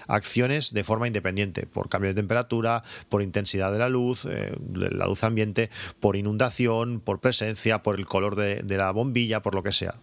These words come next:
Es decir, eh, podemos ser mucho, mucho más, mucho más completo. Tú, Pedro, como, como usuario, ¿todas estas posibilidades te abruman? Eh, ¿crees que pueden ser interesantes?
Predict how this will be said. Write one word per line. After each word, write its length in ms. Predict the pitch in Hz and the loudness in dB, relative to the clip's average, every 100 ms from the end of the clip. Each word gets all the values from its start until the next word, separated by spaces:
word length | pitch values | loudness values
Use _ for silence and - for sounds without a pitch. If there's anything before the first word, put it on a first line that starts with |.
| - | -4
Es 80 | 95 | -2
decir, 260 | 90 95 - | 2 0 0
eh, 100 | 107 | 0
podemos 380 | 104 117 - - _ | 0 0 -2 -6 _
ser 260 | - - 120 | 0 2 2
mucho, 340 | 117 123 143 - - - - | 0 2 0 0 -10 -8 0
mucho 240 | 113 123 | 2 4
más, 300 | 110 107 - | 2 2 -2
mucho 260 | - 101 113 | -2 0 2
más 140 | 110 | 0
completo. 480 | 101 87 92 - 87 - - | 0 0 0 0 -4 -6 0
Tú, 80 | - | 4
Pedro, 180 | 135 165 | 4 2
como, 240 | 160 156 | 0 0
como 160 | 143 127 | 0 0
usuario, 520 | 127 127 127 156 175 | 0 2 0 0 -2
¿todas 240 | - 131 131 | 0 0 2
estas 200 | 143 135 | 0 0
posibilidades 800 | 139 110 117 110 127 175 - - - | 0 0 0 2 0 0 -2 -4 0
te 180 | 110 104 | 2 4
abruman? 600 | 98 107 143 190 208 202 | 2 2 0 0 -2 -2
Eh, 220 | 107 98 | -2 0
¿crees 180 | 101 117 | 2 0
que 120 | - | 2
pueden 240 | 107 123 120 | 2 2 2
ser 160 | 113 | 0
interesantes? 840 | 113 101 101 - 120 135 185 180 | 0 0 2 2 0 0 0 0